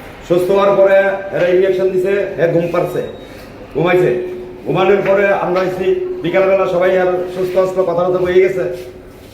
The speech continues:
কথাবার্তা হয়ে গেছে। এরপরে দিনও ভালো কথাবার্তা কইছে। তারা পরসেবের নল টল লাগাইছে পরসেব করার লিগিয়া। কালকে সে মারে নিয়ে এসে রে পরসেব করতে বাইরে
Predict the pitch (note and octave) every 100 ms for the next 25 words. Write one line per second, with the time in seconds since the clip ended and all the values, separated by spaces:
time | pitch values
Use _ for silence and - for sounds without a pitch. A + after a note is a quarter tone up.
0 | - - - - - C#3+ E3+ F3+ F#3+ F#3+
1 | F#3+ F#3+ F#3 F3+ - - - - - -
2 | - - E3 E3+ F#3 F#3+ F#3 G3 F3 F3+
3 | F3+ - - D3+ F3 F#3 F#3 F#3 F3+ F#3
4 | F3+ - - - - - - D#3 E3+ E3+
5 | E3+ F#3 F3+ F3+ F#3+ F#3 F#3 F#3 F3+ F#3
6 | F3+ - - - D3+ D#3 F3+ F#3 F3+ E3+
7 | F3 F3 - - - - E3 F3 F3 F#3
8 | - F3+ F3+ F3+ - - A#2 C#3+ D#3+ F3
9 | F#3 F3+ F3+ E3+ E3+ D#3+ E3+ F3+ F3 -
10 | F3+ D3+ D#3+ E3 E3+ -